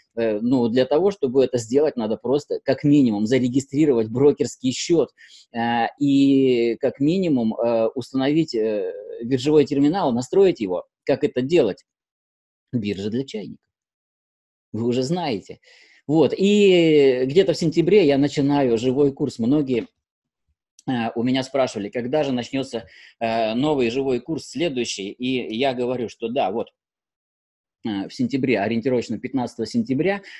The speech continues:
там, ну, плюс-минус, там, несколько дней, э, начнется новый живой курс. Сейчас объявляется набор,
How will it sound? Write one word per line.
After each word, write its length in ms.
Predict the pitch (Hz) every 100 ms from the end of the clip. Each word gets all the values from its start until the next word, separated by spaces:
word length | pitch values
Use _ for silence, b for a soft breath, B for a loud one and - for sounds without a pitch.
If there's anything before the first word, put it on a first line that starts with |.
| B
там, 160 | - 110
ну, 120 | 185 143
плюс-минус, 520 | 123 120 113 98 -
там, 160 | 98 107
несколько 360 | 107 110 120
дней, 280 | 131 185 180 B B
э, 300 | 110 113 110 -
начнется 640 | 123 113 117 110 - 107 104
новый 400 | 104 98 107 _
живой 360 | 110 110 110 107
курс. 240 | 107 90
Сейчас 440 | - - 151 147 120
объявляется 580 | 107 117 120 101 -
набор, 640 | 101 120 98 110 131 170